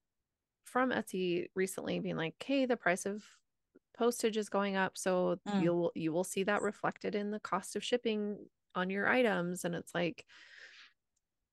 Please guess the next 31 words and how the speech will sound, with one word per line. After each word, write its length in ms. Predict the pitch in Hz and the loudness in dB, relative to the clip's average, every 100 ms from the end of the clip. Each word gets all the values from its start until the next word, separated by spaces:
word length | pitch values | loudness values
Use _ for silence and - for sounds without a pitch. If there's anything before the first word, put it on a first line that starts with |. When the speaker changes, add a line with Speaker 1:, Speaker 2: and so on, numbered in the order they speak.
| _ _ _ _ _ _ _ _ _ _ _ _ _ - | _ _ _ _ _ _ _ _ _ _ _ _ _ 0
Speaker 1:
and 140 | 226 233 | 4 6
they 100 | 233 | 4
tr-, 200 | - 208 | 0 -2
really, 540 | 240 262 226 185 - - | 2 4 4 2 0 -2
as 160 | 196 190 | -2 0
a 60 | |
platform, 420 | 175 - - 185 185 | 0 0 0 0 -2
they 140 | 180 | -2
really 320 | 170 190 185 | 2 4 2
try 180 | - 180 | 2 -2
to 100 | 175 | -2
force 380 | - 180 180 - | -2 0 0 -2
free 200 | - 240 | -2 -2
shipping 380 | - 247 269 269 | -2 -2 -2 -4
'cause 280 | 220 - - | -6 -10 -2
they're 160 | 180 170 | 0 0
trying 300 | - 170 180 | -2 -2 -2
to 60 | |
compete 360 | 190 202 - - | -4 -4 -2 -2
with 140 | 214 - | -2 -2
Amazon 640 | 208 214 214 208 208 214 | -2 -2 -2 -2 -2 -2
and, 380 | 190 185 180 175 _ _ _ - | -2 -4 -4 -8 _ _ _ -6
and 380 | 185 180 175 - | -4 -2 -4 -4
big 160 | 180 - | -4 -4
companies 440 | - - 185 185 | -10 -6 -4 -2
that 220 | 180 - | -4 -6
can 260 | - 180 175 | -6 -2 0
offer 320 | 202 202 214 | 0 -2 -6
free 180 | - 220 | -4 -6
shipping 440 | - 214 220 226 | -4 -4 -4 -4
on 420 | 220 202 208 220 | -4 -2 -2 -6